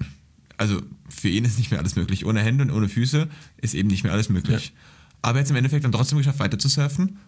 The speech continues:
Speaker 1: und hatte damit Erfolg. Und das fand ich irgendwie ein ganz schönes Beispiel, wo er dann aber einen Erfolg hatte,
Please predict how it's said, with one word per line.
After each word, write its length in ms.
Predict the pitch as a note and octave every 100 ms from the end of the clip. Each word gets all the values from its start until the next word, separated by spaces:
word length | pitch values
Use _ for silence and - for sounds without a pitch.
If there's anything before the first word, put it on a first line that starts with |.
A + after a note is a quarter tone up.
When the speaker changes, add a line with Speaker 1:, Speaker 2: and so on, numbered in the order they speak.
| -
Speaker 1:
und 160 | G#2
hatte 140 | G#2 B2
damit 180 | A#2 G#2+
Erfolg. 360 | - F#2 - - - -
Und 100 | A#2+
das 80 |
fand 120 | D#3 D#3
ich 60 |
irgendwie 140 | E3 C#3+
ein 20 |
ganz 120 | C3+
schönes 200 | C#3+ C3+
Beispiel, 500 | C3 D3 D3+ D#3+ D#3 - - _ - - -
wo 120 | B2 C3
er 60 |
dann 120 | C3+
aber 100 | C3
einen 100 | B2+
Erfolg 360 | - - F3 -
hatte, 340 | A2+ C3+ D#3+